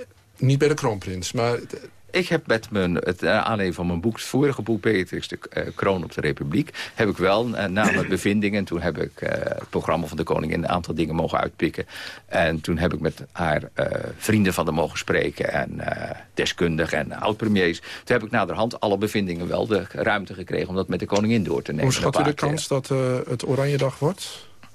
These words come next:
Speaker 2: Dat weet ik niet. Dat weet ik niet.
Speaker 1: Ik ga uw boek noemen. Ehm, het boek heet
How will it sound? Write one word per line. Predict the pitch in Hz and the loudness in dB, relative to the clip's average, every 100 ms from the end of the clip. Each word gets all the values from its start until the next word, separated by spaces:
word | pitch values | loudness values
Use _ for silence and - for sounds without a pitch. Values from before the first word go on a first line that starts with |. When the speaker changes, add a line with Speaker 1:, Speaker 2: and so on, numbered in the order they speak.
| - - | -20 -4
Speaker 2:
Dat | - 123 110 | 2 4 4
weet | 101 104 | 2 2
ik | 113 | 0
niet. | 139 151 - | -2 -4 -16
Dat | 101 92 90 | -6 0 4
weet | 87 87 | 4 4
ik | 107 | 4
niet. | 165 - - - - - - - - 117 | 2 -2 -20 -20 -20 -20 -12 -6 -6 -2
Speaker 1:
Ik | 165 151 | -2 2
ga | 170 | 4
uw | 147 | 4
boek | 143 170 | 2 -2
noemen. | 165 170 190 - - - | 0 0 0 -4 -10 0
Ehm, | 131 131 131 131 - | 2 2 -2 -4 -2
het | 123 | 0
boek | 165 165 | 0 -4
heet | - 135 127 - | 0 0 0 -6